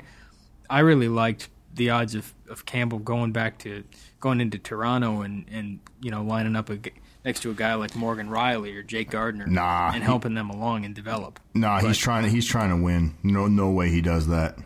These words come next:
Speaker 1: Hey, he
Speaker 2: He's
Speaker 1: doesn't have a whole lot of time left in
Speaker 2: No,
Speaker 1: his
Speaker 2: he's
Speaker 1: career,
Speaker 2: trying to win.
Speaker 1: so.
Speaker 2: Exactly why it took two mil to go back to Chicago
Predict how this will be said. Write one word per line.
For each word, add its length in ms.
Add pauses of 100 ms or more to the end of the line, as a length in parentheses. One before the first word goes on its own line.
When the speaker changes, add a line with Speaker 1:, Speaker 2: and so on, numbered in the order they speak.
(880)
Speaker 1:
Hey, 120
he 60
Speaker 2:
He's 100
Speaker 1:
doesn't 140
have 380
a 60
whole 160
lot 160
of 80
time 280
left 220
in 80
Speaker 2:
No, 200
Speaker 1:
his 140
Speaker 2:
he's 80
Speaker 1:
career, 120
Speaker 2:
trying 120
to 60
win. 140
Speaker 1:
so. 60
Speaker 2:
Exactly 400
why 200
it 100
took 360
two 160
mil 220
to 80
go 120
back 220
to 60
Chicago 640